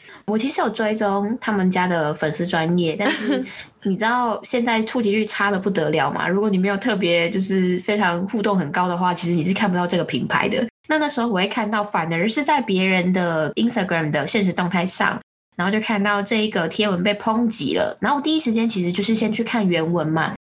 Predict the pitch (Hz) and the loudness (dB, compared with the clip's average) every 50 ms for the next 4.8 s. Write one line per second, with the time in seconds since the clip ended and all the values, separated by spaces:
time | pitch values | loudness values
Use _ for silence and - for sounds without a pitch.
0 | - - 294 302 294 294 269 233 190 190 208 190 - 170 165 170 208 - - - | -8 -4 -2 -2 0 0 0 0 0 0 -2 -2 -2 0 0 0 0 -2 -2 -2
1 | 254 247 226 277 - _ - 330 349 359 392 415 - 320 453 440 - - 214 202 | -2 0 -2 -2 -4 _ 0 0 0 2 0 0 0 0 -2 -4 -2 -2 -2 -2
2 | 220 226 - 214 208 185 185 214 285 - 453 415 427 453 453 494 427 466 494 480 | 0 0 0 0 2 2 2 0 0 2 2 2 4 2 2 2 2 2 2 2
3 | 480 494 440 480 508 349 403 453 453 370 254 233 - 311 359 403 415 359 359 247 | 0 0 0 0 0 0 0 0 0 0 0 0 0 0 0 0 0 0 0 0
4 | 190 185 220 269 311 311 311 - - 349 339 339 196 170 160 - | 0 0 2 2 0 0 -4 -4 -4 -2 0 2 2 2 0 -2